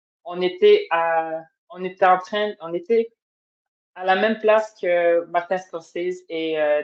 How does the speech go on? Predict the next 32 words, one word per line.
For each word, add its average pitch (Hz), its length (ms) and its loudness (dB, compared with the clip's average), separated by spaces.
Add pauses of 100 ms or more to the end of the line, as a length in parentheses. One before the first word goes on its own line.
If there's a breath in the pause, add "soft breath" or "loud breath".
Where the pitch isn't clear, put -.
(120)
des 170 140 -2
vedettes 175 360 2
autochtones 175 720 0
qui 180 100 -14
étaient 165 200 -2
là. 160 220 0 (720)
Donc, 170 120 -8
on 160 120 4
était 165 220 0
très 233 180 2
surprises. 226 600 -2
On, 165 240 0
moi, 190 160 4
je 214 80 -2
m'attendais 185 340 4
pas 214 160 2
du 196 160 -8
tout 196 100 -2
à 175 100 4
ça. 202 340 -2 (1120)
J'avais 180 240 4
l'impression 196 560 2
d'assister 180 880 -4
à 160 320 -6
un 156 400 -12
moment 175 400 -2
historique. 196 720 -4
<laughs> - 720 -20
C'est 190 60 -20
vraiment 196 320 0
impressionnant, 202 800 -4
là. 240 160 -2